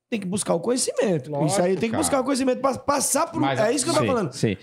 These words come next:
Speaker 1: Passar
Speaker 3: Tá.
Speaker 1: pro público
Speaker 2: Mas eu
Speaker 1: aquilo.
Speaker 2: vou te dizer
Speaker 3: Nós não vamos
Speaker 2: que
Speaker 3: chegar
Speaker 1: tá
Speaker 3: lá, não
Speaker 1: vendo?
Speaker 3: vamos chegar lá, não vamos chegar lá. Aí, o que aconteceu? Vocês são chato pra caralho. Fecha a
Speaker 2: Fechou a
Speaker 3: porta.
Speaker 2: janela.
Speaker 3: Fica
Speaker 2: Aí não
Speaker 3: vocês
Speaker 2: teve mais
Speaker 3: aí.
Speaker 2: Muay Thai
Speaker 3: Ó,
Speaker 2: lá um bom tempo.
Speaker 3: o, o Muay Thai não dá grana pro Canal Combate.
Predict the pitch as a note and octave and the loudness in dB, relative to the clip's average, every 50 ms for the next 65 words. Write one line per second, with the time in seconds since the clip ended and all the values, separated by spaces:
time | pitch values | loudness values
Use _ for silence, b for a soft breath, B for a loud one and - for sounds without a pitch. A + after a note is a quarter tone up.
0 | - - F#3 E3+ - A#3+ B3 A#3 C#4+ G#3 G3 A#3+ C4+ C#4 D4 - - C4 A#3 - | -2 -2 0 0 2 0 0 0 -2 -2 0 0 -2 -2 -2 -2 0 0 0 -2
1 | - - A3+ B3 C4+ D4 D#4+ E4+ F#4+ - - B4+ - - A2+ B2 C3 C3 C3+ C#3 | -4 -2 0 0 2 2 2 0 0 0 0 -2 -2 0 0 2 2 2 2 2
2 | D3 D3 - D#3+ D#3 E3+ E3 E3 D3+ - F4 D4+ A#3 G3 C3 C3 C3 C#3 D3 C#3 | 2 2 2 2 2 2 2 2 2 2 2 2 0 0 0 0 2 2 2 2
3 | B2+ G#2 F#2+ G2 G2+ A2 - C#3+ C3+ C#3 C3 F#2 - - F#2+ G#2 A2+ C3 D#3+ A3 | 0 0 0 0 0 0 0 0 0 0 0 -2 0 0 0 2 2 2 2 0
4 | G3+ - - C#3+ B2+ C#3 C3+ C#3+ C3 - - A#2+ F#2+ E2+ - _ _ _ _ _ | -2 -2 -2 0 0 0 0 0 0 0 0 0 0 -2 -6 _ _ _ _ _
5 | _ _ _ A#2 C3 - C3 A2+ - A2+ G#2+ - - - F2 - F2 D#2+ D#2+ A#2+ | _ _ _ -8 -6 -6 -6 -4 -2 -2 -2 -2 -4 -4 -2 -2 0 0 2 2
6 | B2+ F#2+ - - _ _ _ _ _ - F#2 - D3 C3+ - - A2 A2+ B2+ C#3 | 0 -2 -4 -10 _ _ _ _ _ -2 -2 0 0 -2 0 2 2 2 2 2
7 | C3 - F3+ B2 A#2 G2+ F#2 E2+ D#2 - _ _ _ _ _ D#3 G3+ A3 G3 F#3+ | 0 0 0 0 -2 -6 -6 -8 -12 -16 _ _ _ _ _ -2 -2 0 0 0
8 | G3+ F#3+ - F#3+ F#3+ F#3 F#3 F#3+ F#3 F#3 C#3+ C3 C3 C3+ B2+ - A#2+ C#3+ D3 C3+ | 0 2 2 2 2 2 2 2 2 0 0 0 0 -2 0 0 0 0 2 2
9 | C3 B2+ B2 C3 C#3 C#3 B2 A2+ B2+ D#3 G3 G3 - - D#3+ C3+ A#2 G2 F3 D#3+ | 0 0 -2 -2 -2 -2 0 0 0 0 -2 -2 -2 -2 0 0 0 0 -2 -2
10 | D#3+ - E3+ D#3 D#3 E3 D#3+ D3+ - E3 D3+ D3+ D#3 D#3 D3 C#3 C#3 B2 A#2+ A#2+ | -2 -2 -2 0 0 0 0 0 0 0 0 2 0 2 2 0 2 2 0 0
11 | C3 C3+ B2+ A#2 - - A2+ A2 A2 - G#2 F#2+ G#2+ A2+ B2 B2 A#2+ - - B2+ | 0 0 -2 -4 -2 -2 -2 -2 0 0 0 0 2 2 0 0 -2 -2 -4 -4
12 | B2 | -4